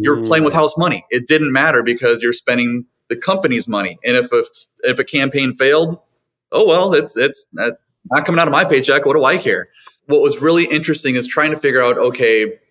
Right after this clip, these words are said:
Speaker 1: the first several months of owning a business, starting up a business are, is this thing gonna work? Is this something,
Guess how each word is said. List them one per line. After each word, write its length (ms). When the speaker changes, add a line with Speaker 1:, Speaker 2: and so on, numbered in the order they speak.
Speaker 1:
the 60
first 260
several 260
months 280
of 80
owning 240
a 40
business, 280
starting 240
up 80
a 20
business 320
are, 380
is 100
this 140
thing 160
gonna 160
work? 400
Is 100
this 140
something, 520